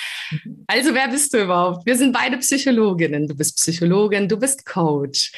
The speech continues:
Speaker 2: du bist die Geschäftsführer-, Führerin der Munich Coaching School. Seit vielen Jahren schon. Du bildest Coaches aus, was ich ganz großartig finde. Wir kennen uns auch ganz ursprünglich vor gefühlt ein paar Jahren aus einer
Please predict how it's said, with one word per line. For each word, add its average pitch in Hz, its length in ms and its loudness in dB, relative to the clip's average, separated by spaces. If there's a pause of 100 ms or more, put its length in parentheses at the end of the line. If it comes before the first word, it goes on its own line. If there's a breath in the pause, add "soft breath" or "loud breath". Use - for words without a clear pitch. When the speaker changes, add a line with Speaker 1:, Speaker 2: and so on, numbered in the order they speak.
(220 loud breath)
Speaker 2:
du 170 100 2
bist 175 200 0
die 196 180 2
Geschäftsführer-, 247 1160 0
Führerin 226 640 2
der 170 440 0 (240 loud breath)
Munich 254 500 2
Coaching 202 840 2
School. 202 880 2 (480 loud breath)
Seit 180 240 -4
vielen 226 320 2
Jahren 180 320 0
schon. 180 380 0
Du 175 100 0
bildest 170 460 0
Coaches 220 540 0
aus, 180 640 0 (280 loud breath)
was 170 120 -2
ich 170 160 -6
ganz 185 280 -4
großartig 170 720 -2
finde. 170 360 2
Wir 175 100 0
kennen 220 340 2
uns 208 300 2
auch 185 180 -2
ganz 185 240 -2
ursprünglich 202 640 0
vor 190 260 0
gefühlt 220 560 0
ein 175 80 -4
paar 185 200 0
Jahren 185 400 0
aus 190 160 -2
einer 180 440 -2